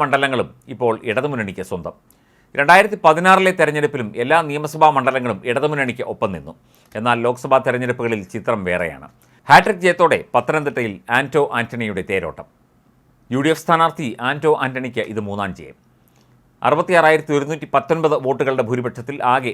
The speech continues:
മൂന്ന് ലക്ഷത്തി അറുപത്തിയേഴായിരത്തി അറുന്നൂറ്റി ഇരുപത്തിമൂന്ന് വോട്ടുകൾ നേടി പത്തനംതിട്ടയിലെ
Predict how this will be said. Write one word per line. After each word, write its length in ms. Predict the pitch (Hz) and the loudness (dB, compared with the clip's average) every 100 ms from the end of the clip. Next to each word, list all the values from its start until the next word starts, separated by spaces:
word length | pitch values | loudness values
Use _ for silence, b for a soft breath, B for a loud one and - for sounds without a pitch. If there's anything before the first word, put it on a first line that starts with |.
| 104 | -6
മൂന്ന് 160 | 123 143 | -8 -6
ലക്ഷത്തി 280 | 139 139 135 131 | -8 -8 0 0
അറുപത്തിയേഴായിരത്തി 640 | 143 156 139 135 127 127 | 0 -2 0 2 0 0
അറുന്നൂറ്റി 300 | 120 139 143 127 | 0 -2 -8 -8
ഇരുപത്തിമൂന്ന് 440 | 135 123 139 117 | -8 -6 -6 -4
വോട്ടുകൾ 280 | 113 110 113 107 | -4 -6 -6 -6
നേടി 200 | 104 101 - b b _ _ _ _ - | -6 -6 -12 b b _ _ _ _ -2
പത്തനംതിട്ടയിലെ 600 | 120 151 147 120 120 113 | 0 2 0 -2 -2 -4